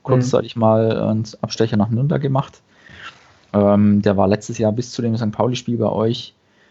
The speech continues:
Speaker 1: ähm, unter Kramotzes quasi abgeschrieben. Also er war phasenweise nicht mal mehr im Kader, weil er nichts mit ihm wirklich anzufangen wusste. Und dann wirft er ihn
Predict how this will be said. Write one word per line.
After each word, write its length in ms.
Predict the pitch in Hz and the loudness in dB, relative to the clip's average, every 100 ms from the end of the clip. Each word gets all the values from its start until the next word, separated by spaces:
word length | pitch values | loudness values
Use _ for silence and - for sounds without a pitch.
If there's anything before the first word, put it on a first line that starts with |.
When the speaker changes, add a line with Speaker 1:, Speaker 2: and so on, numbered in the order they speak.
| _ _ - | _ _ -4
Speaker 1:
ähm, 640 | 101 101 101 101 98 98 - | 2 2 4 2 2 0 -2
unter 200 | 107 104 | -2 -2
Kramotzes 480 | 101 101 - 113 | 0 -2 -2 -8
quasi 320 | - 101 95 82 | 0 0 2 0
abgeschrieben. 580 | - 104 - 92 85 90 | -2 -4 -2 -2 -4 -4
Also 220 | 95 98 | -4 0
er 40 | 92 | 0
war 120 | 98 | 0
phasenweise 440 | 98 107 101 101 | 0 0 0 0
nicht 140 | 104 117 | 0 2
mal 100 | 104 | 2
mehr 140 | 95 | 2
im 80 | 95 | 0
Kader, 400 | 92 104 127 113 | 0 0 0 0
weil 260 | 98 95 | -2 -2
er 760 | - - 95 95 98 - - 139 | -4 -2 0 2 0 -4 -8 -8
nichts 300 | - 107 - | -4 -4 -4
mit 120 | 113 | -6
ihm 180 | 113 110 | -2 -2
wirklich 240 | 107 107 107 | 0 0 -2
anzufangen 460 | 107 135 127 117 | -4 -2 -2 0
wusste. 380 | 135 - - 185 _ - - - - - | 0 -2 -2 -2 _ -20 -20 -20 -10 0
Und 100 | 104 | 2
dann 180 | 110 | 2
wirft 200 | 117 120 | 0 0
er 80 | 117 | 0
ihn 380 | 113 113 110 | 0 0 -2